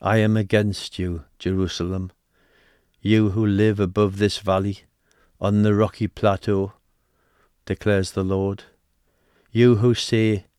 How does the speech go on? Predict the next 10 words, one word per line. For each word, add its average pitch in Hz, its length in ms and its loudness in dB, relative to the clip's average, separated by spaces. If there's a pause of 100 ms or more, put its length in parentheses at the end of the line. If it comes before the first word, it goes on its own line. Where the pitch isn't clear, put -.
(760)
"Who 123 160 4
can 113 260 -2
come 120 240 2
against 104 500 0
us? - 440 -6 (460)
Who 135 180 6
can 127 240 2
enter 113 440 0
our 107 240 2
refuge?" 101 880 -4